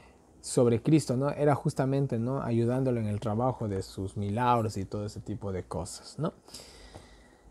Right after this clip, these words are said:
<clears throat> Y listo.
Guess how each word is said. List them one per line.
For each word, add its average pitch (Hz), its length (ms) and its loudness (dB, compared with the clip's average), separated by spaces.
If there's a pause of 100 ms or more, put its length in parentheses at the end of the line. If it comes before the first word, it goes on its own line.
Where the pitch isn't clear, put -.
(1500)
<clears throat> - 2500 0
Y 120 100 6
listo. 117 280 2